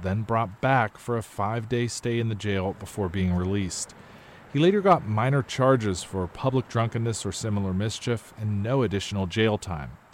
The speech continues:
Caprioli says he blames himself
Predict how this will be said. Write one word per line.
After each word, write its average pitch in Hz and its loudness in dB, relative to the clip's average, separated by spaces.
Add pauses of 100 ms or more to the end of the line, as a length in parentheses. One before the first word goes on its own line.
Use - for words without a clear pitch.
(600)
Caprioli 190 4
says 156 2 (100)
he 131 -6
blames 156 0
himself 113 0